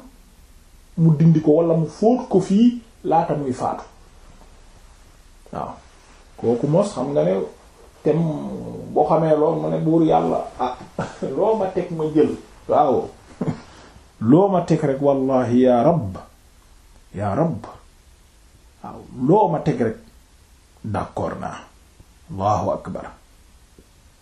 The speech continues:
Kon gis nga Yonent bi alayhi salaatu salaam, mbir yi ñu doon tare ci moom, ah. Waaw. Te gis nga,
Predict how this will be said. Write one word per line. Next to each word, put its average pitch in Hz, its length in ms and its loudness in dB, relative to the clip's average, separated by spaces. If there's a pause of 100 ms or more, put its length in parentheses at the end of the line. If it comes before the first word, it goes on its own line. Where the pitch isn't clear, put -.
(380)
Kon 107 180 -12
gis 170 160 -6
nga 311 140 0
Yonent 208 180 4
bi 175 120 4
alayhi 156 220 4
salaatu 135 240 0
salaam, 156 200 2
mbir 156 160 6
yi 151 80 4
ñu 151 160 4
doon 147 200 4
tare 135 240 2
ci 156 100 0
moom, 160 280 0
ah. 175 80 -6 (1600)
Waaw. - 200 -10 (2500)
Te 170 160 4
gis 240 200 4
nga, 151 280 6